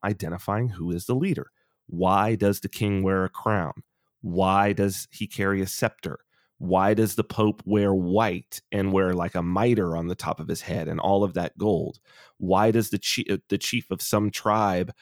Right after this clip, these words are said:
have, you know, this giant necklace or a headdress? Or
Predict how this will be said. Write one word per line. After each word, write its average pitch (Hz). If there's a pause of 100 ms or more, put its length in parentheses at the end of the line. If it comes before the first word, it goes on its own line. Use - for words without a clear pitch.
(220)
have, 95
you 107
know, 87 (220)
this 107
giant 101
necklace 113
or 101
a 92
headdress? 95
Or 98